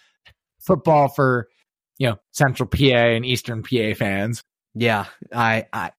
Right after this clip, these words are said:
Speaker 2: I think that's, uh, pretty well said. Yeah, I mean, it's, it's kinda crazy just when you really take a step back and look at that Eagles game, just how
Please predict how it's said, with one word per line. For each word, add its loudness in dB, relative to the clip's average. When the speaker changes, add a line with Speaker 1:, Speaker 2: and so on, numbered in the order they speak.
Speaker 2:
I 0
think 2
that's, 0
uh, 2
pretty 2
well 4
said. -2
Yeah, 2
I -2
mean, 2
it's, -4
it's -6
kinda 0
crazy 0
just -2
when 0
you 2
really 2
take -2
a 0
step -6
back 0
and 0
look 0
at -2
that 0
Eagles 0
game, -2
just -2
how 0